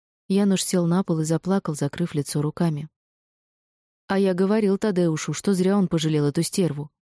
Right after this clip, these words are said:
сказал, поднимаясь на ноги, пан Атони. «Вот же баба поганая», поддержал его Бронислав. «Одним словом, ведьма, такие не меняются»,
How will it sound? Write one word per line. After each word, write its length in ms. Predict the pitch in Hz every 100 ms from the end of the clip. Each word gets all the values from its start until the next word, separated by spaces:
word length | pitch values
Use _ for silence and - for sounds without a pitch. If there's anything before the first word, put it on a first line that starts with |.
| _ _ -
сказал, 420 | - 202 170 185
поднимаясь 560 | 202 165 165 160 160 -
на 120 | 165
ноги, 220 | 175 156
пан 240 | - 151 151
Атони. 440 | 151 170 151 151 _ _ _ _ _ _ _ -
«Вот 300 | 156 170 151
же 120 | 165
баба 300 | 156 180 156
поганая», 640 | 170 165 170 151 147 156 - _
поддержал 520 | - 165 165 160 151 143
его 160 | 147
Бронислав. 680 | 139 151 160 - 170 151 _ _ _ _ _ -
«Одним 360 | 196 185 202
словом, 420 | 180 202 190 190
ведьма, 460 | 190 202 151 139 147 _ -
такие 400 | 170 - 156 151
не 120 | 151
меняются», 720 | 160 180 175 147 - 151